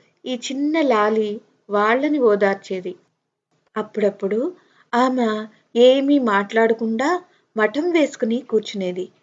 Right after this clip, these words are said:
ఆమెను ఇటువంటి భావమగ్న దశలో చూచి కుటుంబ సభ్యులకు ఆశ్చర్యంగా ఉండేది. వారికి ఈమె యొక్క ఆంతరిక పరిస్థితిని గురించి ఏమీ తెలియదు. ఇంత చిన్నపిల్ల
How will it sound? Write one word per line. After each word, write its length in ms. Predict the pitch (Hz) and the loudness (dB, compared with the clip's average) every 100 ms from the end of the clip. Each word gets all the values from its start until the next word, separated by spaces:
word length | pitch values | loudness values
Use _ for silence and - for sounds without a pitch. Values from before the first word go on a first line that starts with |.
| _ _ _ _ _ _ _ _ - | _ _ _ _ _ _ _ _ 0
ఆమెను 320 | 277 320 320 | 2 2 0
ఇటువంటి 480 | 247 247 262 262 262 | -2 -2 -2 -2 -4
భావమగ్న 800 | 214 226 254 294 285 285 285 | 0 4 4 2 2 0 2
దశలో 280 | 254 233 220 | 0 2 0
చూచి 460 | 208 208 202 294 392 _ - _ | 0 -4 -4 -4 -6 _ -20 _
కుటుంబ 340 | 269 269 320 359 | -4 0 2 2
సభ్యులకు 720 | 359 240 196 240 240 214 208 - _ - | 2 -4 -2 -4 -2 -2 -4 -8 _ -4
ఆశ్చర్యంగా 720 | 214 247 - 294 285 269 285 | -2 -2 -2 -2 -2 -2 -4
ఉండేది. 480 | 240 190 180 175 180 _ _ _ _ _ _ _ _ _ 196 | -2 -2 -2 -4 -10 _ _ _ _ _ _ _ _ _ 0
వారికి 640 | 208 226 240 208 202 196 - _ - | 4 4 0 -2 -2 -4 -14 _ -2
ఈమె 260 | 226 254 254 | 0 4 4
యొక్క 260 | 240 - | 4 0
ఆంతరిక 640 | 214 208 214 254 330 320 302 | -6 -2 -2 0 0 0 -2
పరిస్థితిని 560 | - 220 226 - 247 | -2 -4 -4 -4 -2
గురించి 440 | 220 220 214 - 202 | 0 0 0 -8 -2
ఏమీ 480 | 202 220 220 208 247 | 0 2 0 -2 -4
తెలియదు. 500 | 254 196 190 185 185 _ _ _ _ _ _ _ _ _ _ - | -2 -4 -4 -6 -8 _ _ _ _ _ _ _ _ _ _ -6
ఇంత 240 | 247 262 | -6 -2
చిన్నపిల్ల 720 | 277 - 220 220 - 247 214 | -4 -4 -6 -6 -4 -4 -4